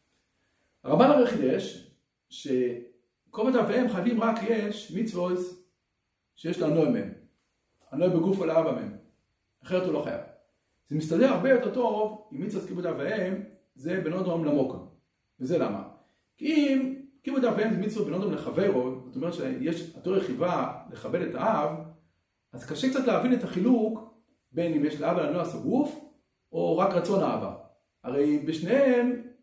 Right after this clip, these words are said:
הרצון הוא שווה. יכול להיות לפעמים שהרצון של האבא הרבה יותר חשוב לו מהמאכיל או משקהו. אז למה שנחלק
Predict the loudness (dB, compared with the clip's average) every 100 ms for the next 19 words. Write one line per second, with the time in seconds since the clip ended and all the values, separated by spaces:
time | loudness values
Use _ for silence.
0 | _ -8 -2 2 4 4 2 0 -2 -12
1 | -20 -6 -4 4 4 4 0 -2 -2 -4
2 | -4 -6 -2 -2 0 0 0 2 0 0
3 | -6 -18 _ _ _ _ _ _ 2 4
4 | 6 4 0 -2 0 2 2 0 -4 -14
5 | _ _ _ _ _ _ -10 -4 0 2
6 | 2 2 2 0 0 2 2 2 0 0
7 | -4 -14 _ _ _ _ _ _ _ _
8 | _ -12 -10 -6 -2 2 2 2 0 -2
9 | 4 6 6 2